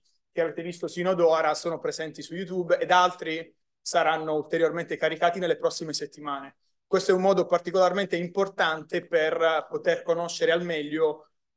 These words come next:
e arrivare preparati alla data del primo marzo, e in quella data potrete chiedere ulteriori informazioni ai docenti, eh, relativamente al percorso di studio,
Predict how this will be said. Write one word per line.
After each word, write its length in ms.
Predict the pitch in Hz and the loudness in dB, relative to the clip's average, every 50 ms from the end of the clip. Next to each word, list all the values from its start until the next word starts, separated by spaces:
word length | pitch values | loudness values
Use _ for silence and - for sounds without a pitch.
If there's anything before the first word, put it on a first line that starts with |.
| _ _ _ _ | _ _ _ _
e 80 | 170 | 2
arrivare 360 | 170 170 170 175 202 196 175 165 | 4 4 6 6 6 6 6 4
preparati 880 | 180 175 175 180 165 175 170 165 151 - - 151 139 135 135 135 _ _ | 2 0 0 2 2 4 4 2 2 0 -4 -12 -14 -14 -14 -18 _ _
alla 240 | 170 170 170 170 156 | -2 -2 0 0 -2
data 420 | 156 160 165 160 160 160 160 147 | 0 0 0 0 -2 -4 -6 -8
del 180 | 143 151 156 - | -6 -8 -8 -8
primo 240 | - 156 156 180 196 | -10 -12 -10 -10 -8
marzo, 680 | 190 156 127 143 - - - 170 170 175 170 175 - _ _ _ _ _ _ | -8 -8 -10 -12 -14 -14 -10 -8 -8 -8 -8 -10 -16 _ _ _ _ _ _
e 120 | - 190 180 | -8 -6 -6
in 80 | 175 | -4
quella 200 | 180 185 196 196 | -2 -2 -2 0
data 220 | 175 170 165 170 170 | 0 -2 -2 -4 -6
potrete 460 | 175 175 160 180 170 160 147 165 147 | -6 -6 -4 -4 -4 -4 -4 -6 -10
chiedere 420 | - 170 170 165 165 151 156 151 | -8 -6 -4 -4 -2 -2 -2 -4
ulteriori 520 | 156 151 - 170 170 170 180 175 170 160 156 | -4 -4 -4 -6 -4 -2 0 0 -2 -2 -4
informazioni 1000 | 160 - - 175 170 170 185 190 190 - - 170 156 147 143 147 147 147 147 147 _ _ _ _ _ _ _ _ _ _ _ _ _ _ _ _ | -8 -6 -4 -2 -2 -2 -2 -6 -6 -8 -8 -6 -6 -6 -8 -8 -12 -14 -16 -18 _ _ _ _ _ _ _ _ _ _ _ _ _ _ _ _
ai 220 | - 160 160 156 156 | -6 -2 -2 0 0
docenti, 800 | 156 160 - - 156 147 151 151 - 165 156 156 156 - - _ - | -2 -2 0 0 0 0 -2 -6 -8 -8 -8 -8 -8 -10 -14 _ -8
eh, 260 | 156 147 143 143 143 | -4 -2 -2 0 0
relativamente 540 | 165 165 180 175 190 190 175 175 160 165 151 | 2 0 2 4 4 4 4 4 2 0 0
al 80 | 151 | 2
percorso 460 | - 165 165 - 185 170 170 - - | 4 2 4 6 4 4 4 2 -2
di 100 | 147 160 | -6 -6
studio, 640 | 165 - - 208 185 170 160 180 202 208 208 202 - | -8 -10 -8 -6 -4 -2 2 4 4 4 4 0 -6